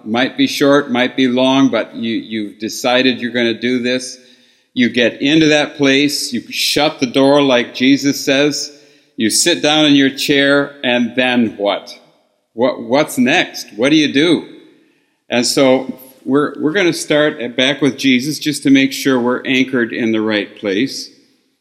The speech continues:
Um, back to Isaiah fifty, uh, starting at verse four. Let me read this again. "The sovereign Lord has given me a well-instructed tongue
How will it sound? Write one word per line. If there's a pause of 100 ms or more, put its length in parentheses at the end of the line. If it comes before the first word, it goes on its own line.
(220)
Um,
back
to
Isaiah
fifty, (340)
uh,
starting
at
verse
four.
Let
me
read
this
again.
"The
sovereign
Lord
has
given
me
a
well-instructed
tongue